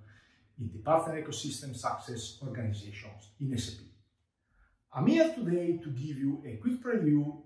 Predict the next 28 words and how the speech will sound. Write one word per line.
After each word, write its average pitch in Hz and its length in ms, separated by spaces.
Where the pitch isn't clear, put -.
of 113 180
this 110 380
Open 165 260
S 180 200
A - 80
P 135 380
training, 123 540
Building 196 480
Intelligent 165 680
and 226 260
Sustainable 135 840
Solutions 117 880
on 113 180
Top - 360
of 110 180
S 107 200
A - 80
P 104 100
B 139 140
T - 120
P. - 100
This 196 320
course - 720
is 127 160
aimed 131 460
to 113 60
data 170 240
scientists 180 840